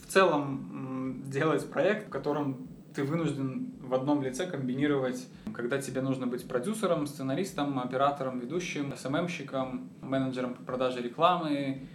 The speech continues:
и все, все, все, все, все вот это успевать делать одному и пытаться делать это хорошо. Ну, вот это самое сложное. Все сложности на месте меркнут перед этим набором, потому что они в итоге все равно тебе потом в ретроспективе кажутся приключением,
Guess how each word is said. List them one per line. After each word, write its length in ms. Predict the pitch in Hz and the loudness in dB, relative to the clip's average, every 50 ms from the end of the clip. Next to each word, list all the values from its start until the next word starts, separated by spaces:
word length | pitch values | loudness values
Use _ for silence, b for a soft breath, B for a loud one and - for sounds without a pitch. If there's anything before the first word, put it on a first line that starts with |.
| B B B B - - | B B B B -14 -12
и 380 | 131 127 127 127 123 - - - | -10 -8 -6 -4 -4 -4 -4 -6
все, 160 | - - 147 | -6 -6 -6
все, 160 | - - 131 - | -6 -6 -10 -10
все, 180 | - - 135 | -8 -8 -8
все, 180 | 131 - 135 123 | -8 -6 -8 -6
все 200 | - - 135 127 | -4 0 0 0
вот 140 | 123 123 127 | 0 0 -4
это 140 | 123 - | -6 -6
успевать 380 | 120 120 - - 123 123 120 120 | -6 -8 -6 -4 -2 -2 -2 -2
делать 300 | 139 147 156 139 - - | -2 -2 -2 -2 -4 -6
одному 380 | 120 120 123 127 135 147 165 160 | -6 -6 -4 -4 -2 -2 -2 -2
и 100 | - - | -4 -6
пытаться 360 | - - - 135 131 131 127 | -6 -4 -4 -4 -4 -4 -4
делать 280 | 120 127 127 127 127 - | -2 -2 -2 -2 -2 -4
это 100 | - - | -10 -12
хорошо. 460 | - - 123 120 - - 120 110 - - - - | -10 -8 -8 -6 -6 -6 -6 -8 -8 -10 -8 -2
Ну, 100 | 151 151 135 | 2 4 4
вот 120 | 131 131 | 4 2
это 100 | 156 - | 0 -2
самое 300 | - - 127 120 120 - | -2 -2 -2 -2 -4 -6
сложное. 400 | - 120 120 117 113 117 - - - - | -6 -6 -6 -6 -8 -10 -12 -12 -12 -10
Все 160 | - 151 156 | -8 -6 -4
сложности 500 | 151 160 170 170 165 151 143 - - 139 | 0 2 2 2 2 0 -2 -4 -4 -4
на 100 | 131 127 | -4 -2
месте 520 | 135 175 233 247 254 - - 139 123 - B B B B - - | -2 -2 -2 -2 -4 -2 -2 -2 -2 -4 B B B B -4 2
меркнут 440 | 151 165 170 175 - - 120 117 - - B B B B | 4 4 4 4 2 -4 -6 -6 -8 -10 B B B B
перед 200 | 139 135 143 147 | -2 0 2 2
этим 240 | 143 139 139 135 131 | 2 2 2 0 2
набором, 460 | 131 127 156 214 262 254 202 160 139 | 2 4 6 6 6 6 4 0 -2
потому 320 | - 139 - 135 139 160 156 | -6 -4 -4 -2 -2 -2 -4
что 200 | - - 143 135 | -4 0 2 2
они 380 | 131 135 185 226 233 - - - - | 2 4 2 0 0 -2 -4 -10 -10
в 100 | 147 135 131 | -6 -4 -2
итоге 180 | 156 170 170 - | -2 -2 -4 -4
все 160 | - - 131 | -4 -2 0
равно 420 | 131 135 156 185 185 147 - - - - | 0 2 2 0 0 0 -2 -6 -8 -4
тебе 140 | 127 131 123 | 0 0 2
потом 440 | 127 123 - 180 214 233 - - - - | 2 2 4 4 4 4 2 -2 -4 -6
в 80 | 123 | -2
ретроспективе 680 | 135 139 135 135 135 - - 135 127 - - 214 240 208 | -2 -2 -2 -2 -4 -8 -8 -10 -8 -4 -4 -2 -2 0
кажутся 380 | - 147 151 139 135 - - | 0 0 0 0 -2 -6 -8
приключением, 880 | - - 123 - 156 160 - - 320 311 285 254 226 202 185 175 165 | -10 -10 -8 -8 -6 -6 -2 0 0 2 2 2 2 2 2 0 -2